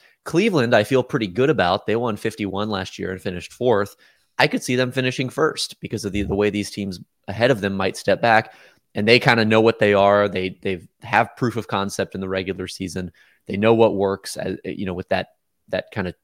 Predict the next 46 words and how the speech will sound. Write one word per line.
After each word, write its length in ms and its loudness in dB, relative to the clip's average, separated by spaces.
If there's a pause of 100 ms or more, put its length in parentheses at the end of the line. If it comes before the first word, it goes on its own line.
two-headed 460 4
offensive 480 0
attack 420 0
and 80 -8
then 140 -8
the 180 -4 (380)
multi-pronged 760 0
rim 220 -4
protection, 640 -6 (260)
you 140 -10
know, 100 -6
defense 460 -4
behind 400 -2
them. 160 -6 (760)
I, 200 -14
I 60 2
think 220 0
they're 200 2
a 40 2
team 240 -4
that 80 -2
could 120 -6
challenge 380 -4
for 100 -12
the 80 -8
top 260 -4
seed 220 -8
in 80 -6
the 180 -6
East, 340 -6
but, 220 0
but 120 2
again, 240 2
it's 160 -4
just, 140 -8
I 80 4
don't 120 0
really 220 -2
know 140 -2
how 120 -2
to 80 -2
make 160 -4
heads 200 -6
or 60 -12
tails. 400 -4
So 300 -2